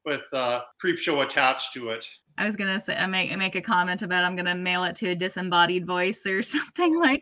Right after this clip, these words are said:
Speaker 2: that. <laughs> I don't know. Oh, I forgot that. Uh, this is one thing I forgot. I get to decide what I do. May I please drop it off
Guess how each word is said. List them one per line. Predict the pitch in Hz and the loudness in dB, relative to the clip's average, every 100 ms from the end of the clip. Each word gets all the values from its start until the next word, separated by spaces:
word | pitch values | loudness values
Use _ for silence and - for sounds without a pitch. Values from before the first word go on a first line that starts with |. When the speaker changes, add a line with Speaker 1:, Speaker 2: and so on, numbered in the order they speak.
| - | -4
Speaker 2:
that. | 302 - - - - - - | -4 -4 -6 -12 -18 -14 -10
<laughs> | 294 - - 539 508 - 392 415 381 | -8 0 6 8 6 2 0 4 6
I | 339 339 | 8 8
don't | 320 311 | 8 8
know. | 339 381 294 - - - - - - | 4 2 0 -2 2 4 2 2 10
Oh, | 226 226 233 220 214 208 196 190 180 175 - - | 12 12 12 12 12 12 8 6 6 2 0 2
I | 214 | 4
forgot | 220 196 196 202 | 6 6 6 4
that. | 190 - | 2 2
Uh, | 170 | 0
this | 202 214 | 0 -2
is | 202 | -2
one | 202 214 | 0 0
thing | 202 | 0
I | 190 | -2
forgot. | 190 175 190 185 | -2 2 4 2
I | |
get | 185 175 | 0 -4
to | 175 | -6
decide | 175 - 170 170 170 | -8 -4 -4 -4 -4
what | 170 | -4
I | 165 | -4
do. | 175 180 180 - - | -2 -2 -4 -8 -4
May | 196 190 | -2 2
I | 185 190 196 202 208 - - | 2 4 4 2 0 -4 -6
please | 202 196 196 185 - | 0 2 2 0 -4
drop | 196 190 180 202 | 0 2 2 0
it | 196 | 2
off | 180 175 190 | 4 4 2